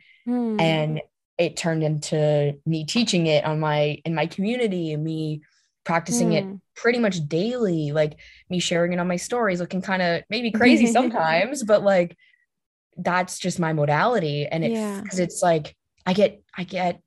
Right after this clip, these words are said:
Speaker 2: restless with seated meditation. I get a little restless with some breath work. And so for me, it's like combining the
Speaker 1: Mm-hmm.
Speaker 2: breath with dance.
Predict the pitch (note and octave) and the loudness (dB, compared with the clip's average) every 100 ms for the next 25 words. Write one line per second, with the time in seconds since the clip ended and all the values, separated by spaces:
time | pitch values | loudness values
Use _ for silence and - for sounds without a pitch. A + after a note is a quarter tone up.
0 | - D#3+ F#3 G3+ G3 E3+ - D#3+ - _ | -10 0 0 0 0 0 0 -6 -6 _
1 | - - F#3+ F3 E3+ D#3+ D#3 D#3 D#3 D3+ | -10 -6 -2 0 0 0 -2 -4 -4 -2
2 | D3 D#3 E3 D#3 - _ - - G3 G3+ | -2 0 0 0 -6 _ -16 0 4 4
3 | F#3+ E3+ F3+ - F3 E3 D3+ E3+ D#3 D#3 | 4 2 2 0 -4 -4 -4 -4 0 0
4 | D#3+ D#3+ D3+ C#3+ C#3+ D3 D3 D3+ D3 C#3+ | -2 -2 0 0 0 -4 0 0 0 -2
5 | - _ _ _ - F3+ D#3 D#3 F3 G3+ | -12 _ _ _ -4 -2 0 0 0 0
6 | F#3 D#3+ D3+ - E3+ D#3 D#3 D#3 E3 E3+ | 2 0 0 -8 -4 0 2 2 2 2
7 | D3 - D#3 D#3+ G3 - - D3+ D#3 - | 2 -2 0 0 -2 -10 -6 -2 -2 -2
8 | D3+ C#3+ C#3 F#3+ F4 - - - | -4 -2 0 0 -2 -4 -4 -4